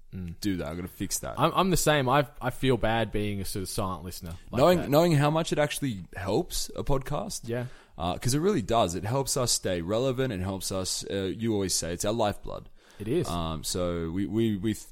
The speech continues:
Speaker 2: really appreciate anyone who takes the time to do that. And, and again, J D, thank you very much. Fantastic, uh, and really lovely words.
Speaker 1: Mm. So, so please keep those reviews coming in, um, on the iTunes. Those subscriptions, as Sam said, they,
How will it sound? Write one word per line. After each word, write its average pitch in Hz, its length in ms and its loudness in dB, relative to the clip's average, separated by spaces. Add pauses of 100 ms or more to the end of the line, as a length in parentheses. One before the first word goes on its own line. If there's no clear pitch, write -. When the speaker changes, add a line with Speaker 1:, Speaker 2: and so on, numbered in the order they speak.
(140)
Speaker 2:
really 117 260 2
appreciate 80 460 -6
anyone 76 300 -8
who 78 40 -8
takes 78 280 -8
the - 40 -10
time 82 180 -6
to 82 60 -6
do 92 220 -4
that. 87 240 -2
And, 87 200 -4
and 95 160 -4
again, 95 200 -2
J 110 180 0
D, 127 120 2
thank 143 220 -2
you 143 60 -2
very 151 140 2
much. - 320 -4
Fantastic, 110 640 -4
uh, 92 40 -6 (280)
and 85 140 -6
really 107 180 0
lovely 92 240 -2
words. 76 300 -6
Speaker 1:
Mm. 98 360 -4
So, 104 300 -2
so 123 180 -4
please 165 300 6
keep 127 240 -2
those 110 460 4
reviews 107 480 -2
coming 98 320 0
in, 98 240 -4 (240)
um, 90 480 -6 (240)
on 135 160 2
the 101 60 -4
iTunes. 90 580 -6
Those 107 180 -2
subscriptions, 104 560 -4
as 104 140 -2
Sam 98 280 -4
said, 90 220 -8
they, 117 360 -2